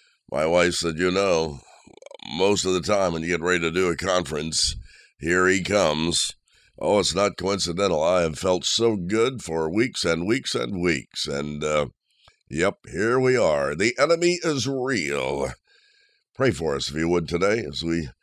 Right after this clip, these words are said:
get ready to head down to Niceville, Florida, right after the radio show. And then, uh, well, we got all these things going on. We're so excited for the opportunities that God continues to give us at Greg Patton Ministries. You're a big part of that.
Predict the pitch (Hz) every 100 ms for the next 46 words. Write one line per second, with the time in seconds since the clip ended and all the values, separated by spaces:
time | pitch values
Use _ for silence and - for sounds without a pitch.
0 | _ _ _ - 101 80 101 92 104 78
1 | 60 67 85 120 - 104 120 110 - 98
2 | 127 78 58 60 55 - _ 60 85 98
3 | - 65 87 107 67 67 - 73 50 50
4 | _ _ _ _ _ _ _ 58 64 62
5 | 85 82 80 73 69 67 64 - - 65
6 | 65 62 62 76 85 85 78 82 85 76
7 | 80 80 82 78 67 - - 110 101 87
8 | 90 85 82 76 69 78 80 73 82 78
9 | 78 62 52 73 76 73 64 69 139 123
10 | 117 82 85 110 107 - - - _ _
11 | _ - 73 71 107 104 80 104 98 92
12 | 101 90 - 80 78 95 113 101 110 85
13 | 110 107 95 92 92